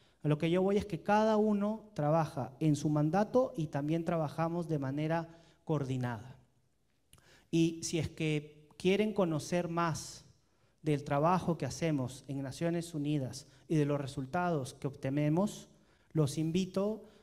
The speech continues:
y se lo puedo compartir a, a Melissa y se los podemos difundir,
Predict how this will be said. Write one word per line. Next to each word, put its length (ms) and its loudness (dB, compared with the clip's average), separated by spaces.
y 80 -4
se 100 -2
lo 100 -2
puedo 240 2
compartir 500 0
a, 220 4
a 80 0
Melissa 640 -2
y 100 -10
se 120 -4
los 140 0
podemos 640 -2
difundir, 720 -2